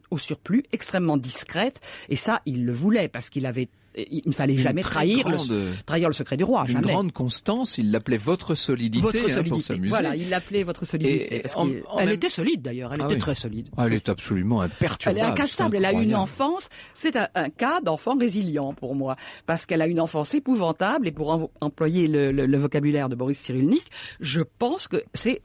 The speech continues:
Speaker 1: typiquement un cas de résilience. Elle se redresse chaque fois et, et elle repart.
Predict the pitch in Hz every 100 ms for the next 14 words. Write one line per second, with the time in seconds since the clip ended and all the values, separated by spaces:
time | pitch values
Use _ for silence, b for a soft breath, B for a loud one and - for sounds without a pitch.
0 | _ - 302 294 - 214 202 320 - 165
1 | 247 269 190 208 202 185 139 143 254 -
2 | B B - 165 - 202 175 143 208 -
3 | - - - 147 202 226 147 - 175 180
4 | 147 147 110 120 165